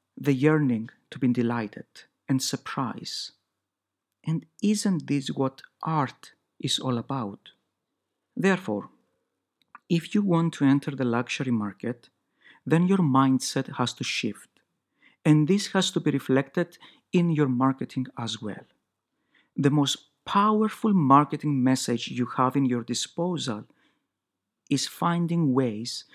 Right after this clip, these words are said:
to communicate to your clients that the product is not photographs or makeup or flowers,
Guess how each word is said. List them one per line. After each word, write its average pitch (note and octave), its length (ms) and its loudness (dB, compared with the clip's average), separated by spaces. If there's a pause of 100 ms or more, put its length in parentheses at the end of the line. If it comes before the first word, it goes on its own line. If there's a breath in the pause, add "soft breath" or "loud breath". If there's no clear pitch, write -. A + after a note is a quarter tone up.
(200 loud breath)
to D#3+ 80 -4
communicate D3 920 0 (540)
to C#3 100 -8
your B2+ 120 0
clients C#3+ 800 -8 (580)
that C3+ 340 0 (140)
the E3 120 4
product F#3+ 720 -4 (120)
is D3+ 240 2
not E3 540 2 (100)
photographs - 760 -10 (140)
or D#3 220 6
makeup C#3+ 640 2
or D#3 160 2
flowers, D#3 800 -4